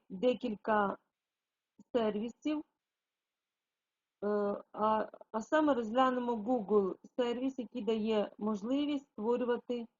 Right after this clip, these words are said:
сайти на основі системи Google. Значить, система Google надає можливість безкоштовно створювати сайти, е, на яко-, на яких не буде зайвої реклами, банерів і інших непотрібних речей.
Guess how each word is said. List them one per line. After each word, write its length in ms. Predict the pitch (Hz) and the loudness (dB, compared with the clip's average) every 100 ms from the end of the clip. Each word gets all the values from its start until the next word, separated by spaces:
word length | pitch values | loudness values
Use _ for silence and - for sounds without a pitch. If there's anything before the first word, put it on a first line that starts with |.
| _ | _
сайти 680 | _ - 208 202 - 214 196 - | _ 2 4 2 0 -2 -2 -2
на 160 | 202 | -2
основі 480 | 190 - 202 202 196 _ _ - | -2 -4 -2 -2 -4 _ _ -18
системи 440 | - 196 190 196 | -8 -6 -4 -4
Google. 400 | 170 170 - 185 - _ _ _ _ _ _ | -6 -8 -8 -12 -16 _ _ _ _ _ _
Значить, 300 | 208 208 233 | -8 -6 -8
система 580 | - 262 - 381 359 294 | -8 -6 0 2 4 2
Google 420 | 233 277 277 285 | 0 0 2 2
надає 360 | 247 220 247 262 | 2 -2 0 0
можливість 640 | 247 214 233 233 214 185 | 2 -2 -2 -2 -2 -4
безкоштовно 920 | 202 220 - 262 - 233 208 190 185 | -6 -6 -6 -6 -4 0 2 2 -2
створювати 640 | 185 - 208 190 196 - 185 | -6 -2 0 0 -2 -4 -8
сайти, 640 | - 254 285 320 330 330 - _ _ _ _ _ - | -4 0 0 0 -2 -2 -4 _ _ _ _ _ -4
е, 200 | 220 214 | -2 0
на 200 | 233 247 | 0 0
яко-, 880 | 247 233 - 285 277 262 233 - - | 0 -2 2 6 8 6 4 -2 -8
на 140 | 214 233 | -4 -2
яких 460 | 240 - 262 262 | -2 -2 -2 -2
не 120 | 240 247 | -2 -4
буде 380 | 220 226 208 | -2 0 0
зайвої 500 | 190 214 208 196 190 | 2 4 4 4 2
реклами, 640 | 196 196 - 233 277 294 262 | 0 -2 -2 2 4 4 2
банерів 680 | 190 220 240 247 240 226 - | 4 4 4 0 -2 -4 -6
і 60 | 196 | -6
інших 380 | 214 220 220 - | -4 -6 -8 -6
непотрібних 640 | 202 - 185 208 190 208 - | -6 -6 -8 -6 -4 -6 -6
речей. 500 | 202 - 190 202 | -10 -8 -6 -6